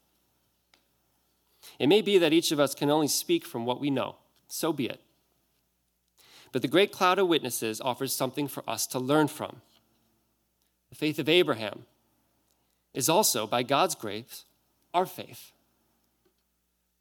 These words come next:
If only because by God's grace it wasn't just his faith. And so, if any of us here today have loved,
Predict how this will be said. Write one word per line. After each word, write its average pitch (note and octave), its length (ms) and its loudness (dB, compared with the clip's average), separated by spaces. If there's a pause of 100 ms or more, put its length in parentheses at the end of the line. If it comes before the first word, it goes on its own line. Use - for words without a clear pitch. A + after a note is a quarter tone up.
(800)
If - 120 -4
only G#3 160 6
because F3+ 320 2
by C3+ 160 0
God's C#3 280 0
grace B2 300 -2
it C3 100 -8
wasn't A#2 260 -6
just - 340 -10 (220)
his D3+ 260 -8
faith. - 400 -20 (2250)
And C3+ 120 -2
so, C#3 340 2 (440)
if - 140 -8
any F#3+ 160 4
of F#3 60 4
us F#3 160 2
here E3+ 180 2
today C#3+ 260 -2
have C3 160 -8
loved, - 440 -10